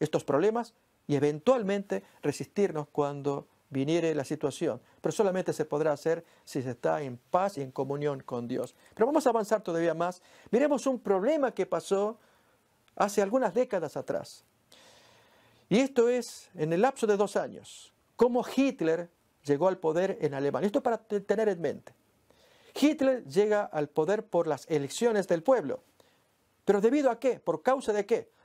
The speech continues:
Por la crisis alemana tras la Primera Guerra Mundial.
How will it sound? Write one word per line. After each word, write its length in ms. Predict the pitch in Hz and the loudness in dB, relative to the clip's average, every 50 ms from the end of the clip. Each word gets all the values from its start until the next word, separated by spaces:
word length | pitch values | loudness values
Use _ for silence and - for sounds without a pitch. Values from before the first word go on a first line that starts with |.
| _ _ _ _ _ | _ _ _ _ _
Por 200 | - 156 147 143 | 2 2 2 2
la 160 | 139 139 139 | 0 -4 -4
crisis 640 | - - - 247 269 262 240 - - 226 214 - - - | -4 0 0 2 2 2 0 -2 -2 -2 -2 -4 -6 -6
alemana 640 | - 147 143 151 156 156 180 220 240 233 233 220 214 | -4 -2 0 0 0 0 0 0 0 -2 -4 -6 -4
tras 300 | - 160 160 170 170 - | -2 0 0 0 -2 -4
la 260 | 151 147 151 160 156 | -2 -2 -2 -2 -4
Primera 600 | - - - 147 139 156 190 202 202 196 190 - _ _ _ | -8 -8 -4 -4 -2 0 0 0 0 0 -2 -6 _ _ _
Guerra 360 | - 135 151 156 - 143 135 131 | -6 -4 -4 -2 -2 -2 -6 -6
Mundial. 400 | 135 131 127 120 - - - | -6 -8 -8 -4 -4 -4 -4